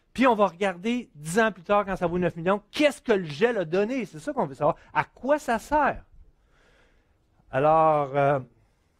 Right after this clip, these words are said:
c'est ça. Prenons le temps de le regarder, ce tableau-là. Ça traduit ce que je viens de dire. OK ? Je veux qu'on le regarde, là, puis appropriez-vous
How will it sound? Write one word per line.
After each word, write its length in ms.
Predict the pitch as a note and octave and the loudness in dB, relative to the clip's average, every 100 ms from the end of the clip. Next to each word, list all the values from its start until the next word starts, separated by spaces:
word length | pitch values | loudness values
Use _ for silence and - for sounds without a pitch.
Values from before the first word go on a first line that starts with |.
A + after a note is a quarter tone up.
| _ _ _ _ | _ _ _ _
c'est 140 | E3+ | -6
ça. 220 | D#3 D3 - _ _ _ | -2 -2 -4 _ _ _
Prenons 200 | - A3+ | -2 0
le 60 | C4+ | 2
temps 140 | C#4 | 2
de 80 | C4+ | 2
le 100 | F#3 | 2
regarder, 420 | E3+ G3 D#3 E3 | 0 0 -2 -2
ce 80 | G#3 | 0
tableau-là. 340 | F3+ D3 D#3+ G#3 | 0 0 0 0
Ça 160 | G3 | 0
traduit 280 | E3+ F#3+ A3 | 0 -2 -2
ce 80 | - | -6
que 120 | D#3+ | -4
je 40 | |
viens 140 | C#3+ C#3+ | -4 -6
de 60 | |
dire. 260 | A#2+ B2+ G2+ _ _ - - | -6 -8 -8 _ _ -20 -20
OK ? 140 | - | -4
Je 180 | F#3+ G#3+ | 0 0
veux 180 | F3 C#4+ | -2 0
qu'on 140 | A#3 | 2
le 60 | E3 | 2
regarde, 520 | D3 C#3+ D#3+ E3 D#3 | 2 2 2 2 0
là, 80 | C#3+ | -4
puis 140 | D3+ | -2
appropriez-vous 840 | C#3 G3+ G3+ F3+ D#3+ D3 C#3+ E3+ | -4 -4 -6 -4 -2 -2 -4 -12